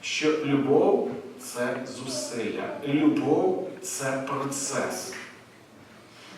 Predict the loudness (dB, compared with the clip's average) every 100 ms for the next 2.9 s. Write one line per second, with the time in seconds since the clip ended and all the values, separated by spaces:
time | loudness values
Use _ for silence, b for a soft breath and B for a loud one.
0 | -2 4 6 6 10 12 12 10 6 2
1 | 2 2 4 2 0 -2 0 4 4 2
2 | 2 0 0 0 0 -2 -2 -2